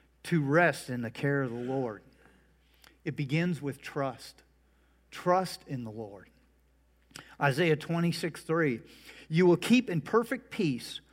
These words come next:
those whose minds are steadfast because they trust in you." Complete trust in the Lord.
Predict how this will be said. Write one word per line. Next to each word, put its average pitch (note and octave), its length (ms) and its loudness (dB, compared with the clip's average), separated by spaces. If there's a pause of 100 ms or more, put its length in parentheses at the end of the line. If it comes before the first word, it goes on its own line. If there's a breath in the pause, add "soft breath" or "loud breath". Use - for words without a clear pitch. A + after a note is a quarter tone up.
(360 soft breath)
those C#3+ 640 4 (100)
whose C3 220 0
minds C3+ 680 2
are A2 120 -6
steadfast C3 1080 -6 (640 soft breath)
because B2+ 360 -8
they A#2+ 200 -8
trust - 760 -12
in A2 320 -20
you." G2+ 160 -20 (1080)
Complete D#3 720 -6
trust - 600 -12 (520)
in A#2 120 -8
the A2 100 -8
Lord. A2+ 400 -8